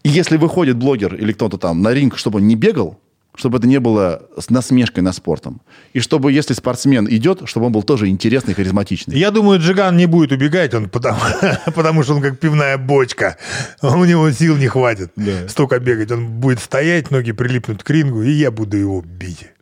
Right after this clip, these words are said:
Speaker 2: с обеих рук.
Speaker 1: Э, мы поставим на тебя.
Speaker 2: Спасибо. Да, ну, я думаю, коэффициент маленький будет. Ну, хоть что-то подымите. <laughs>
Speaker 1: Слушай,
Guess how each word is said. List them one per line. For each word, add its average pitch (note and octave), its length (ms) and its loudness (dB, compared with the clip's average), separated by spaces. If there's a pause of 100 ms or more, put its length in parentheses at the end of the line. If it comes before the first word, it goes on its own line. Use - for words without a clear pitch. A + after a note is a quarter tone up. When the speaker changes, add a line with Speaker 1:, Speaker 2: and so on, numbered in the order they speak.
(180)
Speaker 2:
с - 120 -16
обеих B2 400 0
рук. F#2+ 320 -6 (180)
Speaker 1:
Э, F2 400 -4 (680)
мы G2 140 -2
поставим F#2+ 360 -4
на A#2 60 -2
тебя. E2 280 -8 (300)
Speaker 2:
Спасибо. A2 640 -4 (140)
Да, F#3+ 180 2
ну, F#3+ 80 4
я F3 140 4
думаю, D#3+ 200 2
коэффициент C3+ 440 0
маленький A#2+ 360 -2
будет. F2+ 220 -6
Ну, E3+ 100 4
хоть E3+ 200 0
что-то C#3+ 200 0
подымите. G#2 680 -4 (260)
<laughs> - 1120 -4 (440)
Speaker 1:
Слушай, F3 460 0